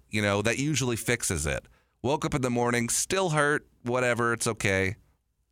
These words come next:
Got through the day, and then woke up on Sunday when I usually record the podcast, and I couldn't move. It was the worst.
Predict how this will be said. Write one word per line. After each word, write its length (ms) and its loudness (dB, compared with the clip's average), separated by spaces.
Got 260 0
through 240 -2
the 100 -2
day, 480 0
and 100 -2
then 180 -2
woke 300 0
up 300 -2
on 140 0
Sunday 520 0
when 140 0
I 60 2
usually 380 -2
record 300 -2
the 80 -4
podcast, 640 0
and 120 0
I 220 2
couldn't 800 -2
move. 720 -2
It 140 -2
was 340 0
the 180 -2
worst. 600 0